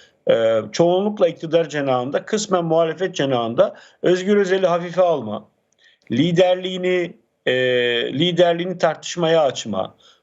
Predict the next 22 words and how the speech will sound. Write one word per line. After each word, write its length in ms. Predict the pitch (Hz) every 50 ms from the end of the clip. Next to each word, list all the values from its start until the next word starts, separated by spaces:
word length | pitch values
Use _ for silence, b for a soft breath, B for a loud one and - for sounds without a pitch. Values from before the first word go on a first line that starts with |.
| _ _
hatta 520 | _ - 160 170 170 - 214 202 196 185 170
bir 100 | 208 196
adım 260 | 190 185 175 185 180
ileri 260 | 180 175 180 175 170
giderek 420 | 156 156 131 127 123 123 123 - -
ve 140 | - 151
kendisinden 580 | - 170 160 160 160 147 - 165 170 165 160 160
özür 340 | 143 139 135 139 143 139 127
dileyerek 360 | 127 113 110 110 107 104 107
söylüyorum, 560 | - 113 107 104 101 104 117 139 - 185 B B B B B _
e, 40 | -
ondan 720 | 127 131 131 131 156 180 175 170 180 185 190 196 196 196 180
bir 160 | 190 185 175
lider 240 | 185 185 175 190 190
olmazmış 600 | 185 180 185 190 190 190 185 180 180 165 - -
gibi, 400 | - 160 147 165 185 196 - b b b b b b b _
e, 240 | 165 151 147 143 143
ima 580 | 143 135 135 160 175 175 180 190 196 196 202 -
usulüyle 560 | 180 165 - - 185 165 170 170 165 160 147
hafife 580 | 135 131 160 160 175 170 165 190 180 170 - - _ _ _ _ _
almalarla 540 | - - 170 175 170 180 175 170 175 208 240
muhatap 500 | 220 196 180 180 175 175 185 170 - -